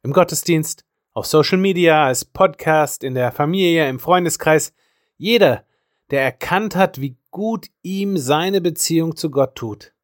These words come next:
sollte diese Erkenntnis weitergeben.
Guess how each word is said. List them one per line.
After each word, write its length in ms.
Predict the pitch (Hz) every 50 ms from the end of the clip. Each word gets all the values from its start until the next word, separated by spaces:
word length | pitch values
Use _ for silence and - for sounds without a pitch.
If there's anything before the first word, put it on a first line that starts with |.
| _ _ _
sollte 480 | - 123 120 147 165 190 190 - 147 127
diese 240 | 120 120 113 131 127
Erkenntnis 800 | 127 117 - - 143 135 120 - - 139 135 - - - - - _ _
weitergeben. 680 | - 185 170 151 - 117 104 98 104 101 101 107 101